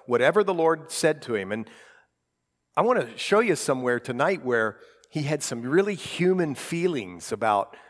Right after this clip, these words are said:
the message that he was about ready to give. And yet he kept going. So he decided, uh, uh, towards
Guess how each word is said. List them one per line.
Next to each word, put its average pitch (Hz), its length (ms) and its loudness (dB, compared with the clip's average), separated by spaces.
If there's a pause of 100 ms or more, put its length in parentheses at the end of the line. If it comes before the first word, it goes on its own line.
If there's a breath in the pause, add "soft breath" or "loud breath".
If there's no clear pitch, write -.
(160 loud breath)
the 113 80 0
message 127 480 0
that 104 160 -2
he 98 100 -6
was 95 160 -8
about 95 320 -6
ready 92 200 -10
to 92 100 -14
give. 82 500 -14 (300)
And 110 120 -8
yet 117 160 2
he 160 60 -2
kept 127 320 -6
going. 170 440 0 (580 soft breath)
So 139 160 -2
he 131 100 0
decided, 170 840 2
uh, 110 320 -2 (340 soft breath)
uh, 101 180 -8
towards - 540 -2